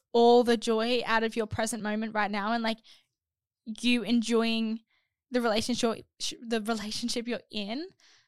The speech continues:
because you're just in this constant state of fear and, like, what if and, like, anxiety about the future and what's gonna happen. And I feel like if, like, uh, I,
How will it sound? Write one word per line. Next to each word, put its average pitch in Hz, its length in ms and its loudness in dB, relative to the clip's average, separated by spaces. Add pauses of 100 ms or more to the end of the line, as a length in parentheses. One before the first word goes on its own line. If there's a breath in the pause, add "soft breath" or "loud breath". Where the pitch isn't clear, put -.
(220 soft breath)
because 277 320 0
you're 269 100 0
just - 380 -2
in 254 140 2
this 254 160 0
constant 254 460 -2
state 226 260 0
of 226 100 -4
fear 247 380 0
and, 226 140 -2
like, 214 260 -4 (460)
what 226 260 0
if 226 300 0
and, 233 100 -2
like, 226 180 -4
anxiety 220 640 2
about 208 260 -2
the 208 40 -10
future 214 380 -4
and 202 160 -2
what's 202 180 -2
gonna 208 160 -2
happen. 196 400 -8 (380 loud breath)
And 247 80 2
I - 20 4
feel 277 300 0
like 277 300 4 (840 soft breath)
if, - 380 0
like, 262 180 2 (180)
uh, - 140 -10 (180)
I, 254 200 2